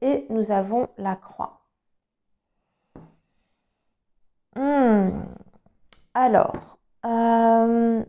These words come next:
on a l'impression, amis Gémeaux célibataires, que vous a-, vous avez du mal à faire des rencontres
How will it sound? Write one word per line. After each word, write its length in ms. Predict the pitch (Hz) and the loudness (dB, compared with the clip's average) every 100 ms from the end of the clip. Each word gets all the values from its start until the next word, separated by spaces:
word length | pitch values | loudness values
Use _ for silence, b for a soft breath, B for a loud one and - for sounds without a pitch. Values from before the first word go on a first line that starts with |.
| - _ _ - | -12 _ _ -8
on 140 | 277 | 0
a 100 | 359 | 4
l'impression, 840 | 320 247 - 226 - - 269 302 | 4 2 -4 -10 -12 -10 -4 4
amis 280 | 285 226 240 | 6 6 4
Gémeaux 300 | 233 233 294 | 2 2 0
célibataires, 680 | 302 240 208 196 196 247 - | 0 -2 -2 -4 -2 -4 -4
que 80 | 233 | -8
vous 640 | 214 220 269 294 302 294 | -8 -6 0 4 4 4
a-, 220 | 226 214 208 B B B B | 2 2 0 B B B B
vous 160 | 262 381 | 2 4
avez 200 | 262 214 | 6 2
du 180 | - | 0
mal 580 | 190 190 190 240 214 - - _ _ _ _ _ _ b b b b b _ - - | -2 0 2 2 0 -4 -10 _ _ _ _ _ _ b b b b b _ -12 -2
à 400 | 247 269 294 285 | 2 6 6 4
faire 300 | - 277 269 | 0 -2 0
des 140 | 214 202 | 0 0
rencontres 840 | 220 240 - - 208 233 - - | 2 -2 -4 -6 -4 -4 -6 -12